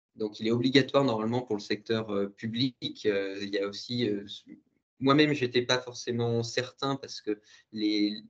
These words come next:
en fait, les, les différents articles et même le décret, euh, euh, adoptent les deux, les deux écritures, c'est-à-dire c'est peuvent ou doivent. Donc bon, c'est un peu, mais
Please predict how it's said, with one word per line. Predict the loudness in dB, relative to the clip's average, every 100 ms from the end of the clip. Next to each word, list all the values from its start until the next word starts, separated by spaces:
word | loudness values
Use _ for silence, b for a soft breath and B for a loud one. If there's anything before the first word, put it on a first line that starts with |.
| _ _ -10
en | -6
fait, | -6 -6
les, | -4 -2 -2 -4
les | -6
différents | -4 -4 -4 -4 -6
articles | -8 -6 -4 -4 -2
et | 0 0 -2 -6 -8 -6
même | -4 -4
le | -2
décret, | -4 0 6 6 6
euh, | 2 B B B B _
euh, | -8 -6 -6 -12 _ _ _ _ _
adoptent | 4 4 4 2
les | 0
deux, | 2 4 4 4
les | 0 0
deux | 2 0
écritures, | 0 -4 -4 -2 0
c'est-à-dire | 0 -2 -4
c'est | -4 0 2 2 0 -10 _ _ _ _ _ _ _ _ _
peuvent | 8 8 6 -6
ou | -8
doivent. | -2 2 2 2 -2
Donc | -6 -4
bon, | -6
c'est | -6 -6
un | -6
peu, | -4 -2 -2
mais | 0 -2